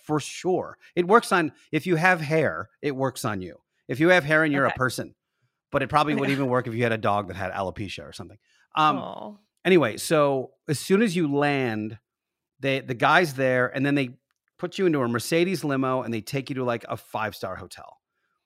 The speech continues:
Speaker 1: It's, and it's all covered. It's all part of the cost of this. They cover your
Speaker 2: That's so
Speaker 1: food. They
Speaker 2: nice.
Speaker 1: cover the hotel. Like, you're just supposed to be there and be able to relax and enjoy it. And I gotta say,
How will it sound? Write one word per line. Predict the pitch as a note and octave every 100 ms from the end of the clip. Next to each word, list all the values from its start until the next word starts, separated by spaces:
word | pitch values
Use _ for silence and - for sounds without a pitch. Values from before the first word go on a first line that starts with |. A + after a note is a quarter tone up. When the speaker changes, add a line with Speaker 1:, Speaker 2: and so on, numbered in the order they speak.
| _ _
Speaker 1:
It's, | C3
and | D#3 D#3+
it's | D#3
all | E3 E3+
covered. | - F3+ A2+ D#2+
It's | A2+
all | D3
part | - - D#3 D#3+ -
of | C#3+ A#2+
the | A#2+
cost | - C#3+ B2+ A#2+ -
of | G2+ F2
this. | F#2 - - - _ _ _
They | C#3
cover | - D3 C3
your | G#2+
Speaker 2:
That's | -
so | G#3
Speaker 1:
food. | F#3+ F#3+ F#3
They | B2+
Speaker 2:
nice. |
Speaker 1:
cover | C#3 A2+
the | G2+
hotel. | F#2 G2 - F3 E3 D#3+ D#3
Like, | C#3+ B2 - _ _ _ _
you're | C3 E3 F#3
just | F#3
supposed | - D#3+ D3+ -
to |
be | A2+ E3+
there | F#3 G3 F#3+ F#3+ F#3 -
and | C#3 C3 B2+ B2 - G#2
be | C3 C3+
able | C#3+
to | A#2+
relax | G#2 G2+ A2 D#3 - - - - _ _ _ _ _ _
and | C#3+ C3 B2+ B2+
enjoy | B2 A2+ C3+ C3
it. | G#2+ - _ _ _ _ _ -
And | D#3
I | E3
gotta | F3+ E3+
say, | - D#3 A2